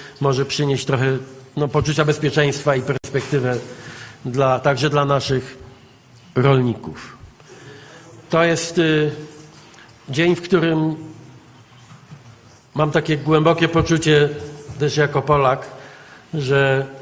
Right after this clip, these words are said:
przywracamy taką dziejową sprawiedliwość wobec, y, kraju, wobec narodu, który dla praworządności, dla demokracji zrobił więcej niż, y,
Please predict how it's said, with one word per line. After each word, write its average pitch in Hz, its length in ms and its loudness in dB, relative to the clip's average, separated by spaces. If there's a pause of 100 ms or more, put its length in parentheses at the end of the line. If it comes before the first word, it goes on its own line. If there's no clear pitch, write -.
(720)
przywracamy 151 600 0
taką 160 400 2
dziejową 160 360 4
sprawiedliwość 147 600 0
wobec, 123 400 -2
y, 131 260 2
kraju, 151 340 2
wobec 135 420 0 (340)
narodu, 147 420 2
który 139 320 0
dla 135 200 0
praworządności, 135 720 -2
dla 143 120 2
demokracji 135 580 0
zrobił 135 400 0 (380)
więcej 143 540 0
niż, 139 400 -4
y, 135 180 -2